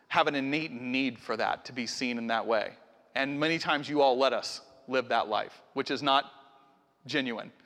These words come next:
But we like it, and actually congregations can like it. But Scott embodied what a different kind of leadership looked like in the kingdom.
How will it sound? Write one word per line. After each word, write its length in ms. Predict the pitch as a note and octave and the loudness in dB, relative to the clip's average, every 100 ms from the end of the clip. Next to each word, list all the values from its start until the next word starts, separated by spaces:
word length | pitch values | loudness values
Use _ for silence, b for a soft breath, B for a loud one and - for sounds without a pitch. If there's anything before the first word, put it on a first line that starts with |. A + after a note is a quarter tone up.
| b b b b | b b b b
But 120 | - C3+ | 0 2
we 180 | F#3+ | 4
like 260 | F#3+ C3 A2+ | 6 6 4
it, 140 | B2 - - | -2 -4 0
and 100 | C#3 | 4
actually 320 | E3 - D3 | 4 2 -2
congregations 720 | C3 F3+ E3 D3 E3+ E3+ C#3+ | 0 2 4 6 4 2 -6
can 160 | C3 G#2 | -6 -6
like 180 | G2 - | -6 -6
it. 140 | - _ b b b b b b b b b _ b b b b b _ _ _ _ - | -10 _ b b b b b b b b b _ b b b b b _ _ _ _ 0
But 120 | D3+ | 2
Scott 400 | - G#3+ A#3 A3 | 6 8 8 4
embodied 400 | F#3 E3+ F3 D#3+ | 4 6 6 6
what 140 | D#3 | 4
a 40 | C#3+ | 4
different 360 | D#3 - D3+ | 0 -2 -4
kind 160 | D#3+ C#3+ | -2 -2
of 60 | C3+ | -2
leadership 340 | C3+ - B2+ | -2 -2 -4
looked 160 | C3 C3 | -2 -2
like 100 | A#2 | -2
in 60 | |
the 60 | A2 | -6
kingdom. 380 | - B2 A#2+ | -10 -10 -10